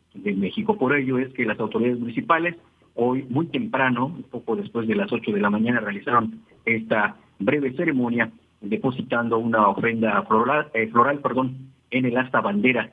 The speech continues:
ubicado también en este parque. Eh, solamente a lo mucho hubo la presencia de entre treinta a cuarenta personas, la mayoría, eh, funcionarios municipales, quienes después de concluido este evento, pues retornaron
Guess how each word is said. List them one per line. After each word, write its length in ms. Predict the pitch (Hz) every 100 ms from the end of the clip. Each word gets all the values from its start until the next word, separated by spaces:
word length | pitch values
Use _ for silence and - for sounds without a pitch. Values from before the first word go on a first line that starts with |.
| _ 113
ubicado 320 | 110 117 110
también 220 | 107 110
en 120 | 104
este 360 | 110 - 104 -
parque. 500 | 139 135 127 208 - _ _ _
Eh, 400 | 104 104 101 - -
solamente 640 | 131 123 127 123 120 117 - -
a 80 | 107
lo 80 | 120
mucho 300 | 139 135 123
hubo 320 | 127 127 120
la 80 | 110
presencia 680 | 110 131 131 127 123 104
de 220 | 98 101
entre 260 | 101 98 101
treinta 460 | - 123 123 113 101
a 100 | 101
cuarenta 460 | 107 120 123 107
personas, 500 | 120 117 139 143 139
la 140 | 110 101
mayoría, 500 | 101 107 123 113 113 _ _ -
eh, 100 | 101
funcionarios 560 | 135 127 113 113 110
municipales, 640 | 202 202 - 135 165 160 147
quienes 220 | 156 127
después 340 | 110 135 131 - - _ -
de 120 | 107
concluido 560 | 110 143 - 123 120 113
este 240 | 113 -
evento, 340 | 143 160 170 170
pues 100 | 143
retornaron 580 | 139 127 113 113 110